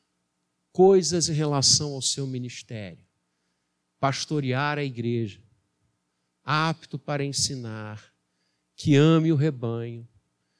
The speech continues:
que não exerça um domínio como se dono fosse, mas sendo modelo das ovelhas de Cristo Jesus. Eu oro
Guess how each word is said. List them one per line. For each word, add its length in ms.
que 160
não 320
exerça 840
um 180
domínio 640
como 320
se 160
dono 400
fosse, 640
mas 320
sendo 460
modelo 880
das 280
ovelhas 480
de 100
Cristo 420
Jesus. 600
Eu 160
oro 460